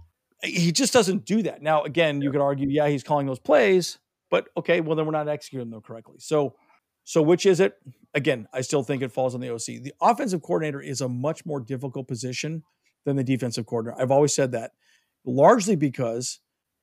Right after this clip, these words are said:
Speaker 1: defense is pretty much the same thing. Beat the guy in front of you. Offense is, yes, largely the same thing as well, but you've got hands in your face, blitzing people, people disrupting the quarterback. The quarterback
Speaker 2: Yep.
Speaker 1: still has to execute, throw the ball to the person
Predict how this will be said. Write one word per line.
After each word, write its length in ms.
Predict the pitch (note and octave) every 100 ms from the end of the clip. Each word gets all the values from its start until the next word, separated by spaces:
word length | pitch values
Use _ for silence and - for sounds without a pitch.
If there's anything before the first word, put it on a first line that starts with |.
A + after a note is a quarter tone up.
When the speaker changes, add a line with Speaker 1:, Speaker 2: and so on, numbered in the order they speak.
| _
Speaker 1:
defense 420 | G#3+ A3+ C#4 E3+
is 100 | E3
pretty 180 | - G3
much 160 | D#3 -
the 80 |
same 260 | B2+ D#3+ C3
thing. 260 | G#2+ B2+ B2+
Beat 160 | D#3 D3+
the 80 |
guy 160 | C3+ C3
in 80 | A#2+
front 240 | - C3+
of 80 | G#2+
you. 140 | B2 - -
Offense 580 | D#3+ G#3 D#3+ D3 - - -
is, 180 | C#3
yes, 360 | C#3+ D3+ C3 - - _
largely 320 | C#3 C3+ C3+
the 80 | A#2+
same 240 | - B2+
thing 300 | G#2+ B2+ B2 -
as 160 | A#2+ A#2+
well, 340 | F3 D3 B2+ _ _ _
but 180 | C3+ C#3+
you've 80 | F3
got 260 | D#3+ C#3 - _
hands 360 | - D#3 F3+ D#3+
in 80 | F3+
your 100 | E3
face, 560 | - B2+ C3 - - - _ _ _ -
blitzing 500 | A#2 D3+ F3 - E3
people, 540 | - C#3 C3 B2 A#2+ - _ _ _ _
people 260 | - E3 D3+
disrupting 560 | B2+ B2 - D#3 D#3+ D#3+
the 80 | D3
quarterback. 680 | - C#3 B2 A#2+ A#2+ B2 _ _
The 60 | C3
quarterback 300 | E3 D#3+ C#3+
Speaker 2:
Yep. 60 | -
Speaker 1:
still 180 | E3+
has 160 | D#3 C#3+
to 140 | C#3+ D3
execute, 440 | D3+ C3+ - C#3
throw 240 | - C#3
the 80 | D3+
ball 200 | D3 D3
to 140 | C#3 D#3
the 80 |
person 360 | C#3 C3+ - C3